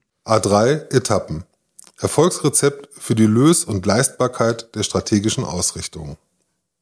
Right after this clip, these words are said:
Wie meistern du und dein Team Komplexität? Indem ihr das Thema in Scheiben schneidet und Strukturen schafft. Gerade wenn ihr ein großes, ambitioniertes Ziel verfolgt,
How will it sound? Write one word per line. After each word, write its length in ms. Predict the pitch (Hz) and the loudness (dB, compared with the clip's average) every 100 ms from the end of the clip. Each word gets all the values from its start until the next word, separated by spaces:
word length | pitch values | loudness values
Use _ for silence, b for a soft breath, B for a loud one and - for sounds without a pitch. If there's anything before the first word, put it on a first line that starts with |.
| _ _ _ _ | _ _ _ _
Wie 80 | 120 | 2
meistern 460 | 123 139 - 117 | 2 2 2 2
du 180 | 143 185 | 2 2
und 120 | 151 | 2
dein 140 | 113 98 | 2 0
Team 300 | 135 156 151 | 0 0 0
Komplexität? 960 | 123 113 117 - 123 - 87 82 - _ _ _ _ _ _ _ _ _ B B B B B B B | -2 0 -2 -2 -4 -2 -2 -2 -10 _ _ _ _ _ _ _ _ _ B B B B B B B
Indem 280 | 107 151 | 0 2
ihr 40 | 180 | 4
das 200 | 147 - | 2 0
Thema 320 | - 151 170 | 2 2 2
in 140 | 120 | 0
Scheiben 460 | 135 - 139 143 113 | -2 -2 0 0 0
schneidet 600 | - - 80 78 78 - _ _ | -2 -4 -6 -6 -10 -12 _ _
und 160 | - 104 | -6 -4
Strukturen 560 | - 107 - 139 101 87 | -2 -4 0 4 4 2
schafft. 460 | - 78 - - _ _ _ _ _ _ | -6 -10 -14 -16 _ _ _ _ _ _
Gerade 300 | - 120 147 | 0 2 2
wenn 100 | 139 | 2
ihr 140 | 139 107 | 2 2
ein 140 | 117 | 0
großes, 480 | 110 143 175 170 - | 2 2 4 2 0
ambitioniertes 960 | 127 135 147 - 120 139 151 147 - | 0 2 0 0 0 2 0 -2 -4
Ziel 240 | - 139 127 | -2 -2 -2
verfolgt, 560 | 104 90 85 82 - | -2 -2 -4 -4 -6